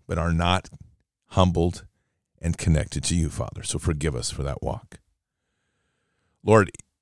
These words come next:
we are trying to continue to navigate a very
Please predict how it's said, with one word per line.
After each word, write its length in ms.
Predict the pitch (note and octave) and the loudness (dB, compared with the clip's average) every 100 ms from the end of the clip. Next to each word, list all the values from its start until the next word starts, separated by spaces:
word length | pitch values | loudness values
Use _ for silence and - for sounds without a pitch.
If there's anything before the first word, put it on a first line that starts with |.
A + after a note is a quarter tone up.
| _ _ _ _ _ _ _ _ _ | _ _ _ _ _ _ _ _ _
we 280 | - A2+ C3 | -2 4 8
are 180 | A#2 G2+ - | 8 6 -2
trying 360 | - G#2 G#2+ G#2 | 0 4 6 4
to 400 | - F2+ E2 D#2 - _ _ - | 2 2 2 -2 -8 _ _ -4
continue 420 | G2 E2 G#2 F#2+ | -2 2 4 4
to 140 | F2 E2+ | 4 2
navigate 580 | F2+ F#2 F2+ D#2+ D#2+ D2+ | 4 4 2 0 -6 -6
a 80 | F#2 | -4
very 400 | E2+ F2 E2+ | 0 2 0